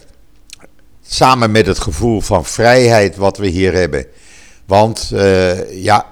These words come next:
ik moet u eerlijk zeggen, het gaat de goede kant op in Israël.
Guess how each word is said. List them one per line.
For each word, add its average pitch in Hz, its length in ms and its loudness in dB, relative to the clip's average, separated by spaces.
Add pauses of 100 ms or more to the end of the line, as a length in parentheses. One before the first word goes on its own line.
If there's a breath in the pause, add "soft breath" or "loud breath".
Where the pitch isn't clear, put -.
ik 113 140 -4
moet 120 160 -4
u 123 80 2
eerlijk 127 240 2
zeggen, 135 480 0
het 120 260 -2
gaat 123 220 0
de 117 80 -6
goede 127 260 2
kant 98 280 2
op 92 160 -2
in 87 80 -4
Israël. 80 500 -4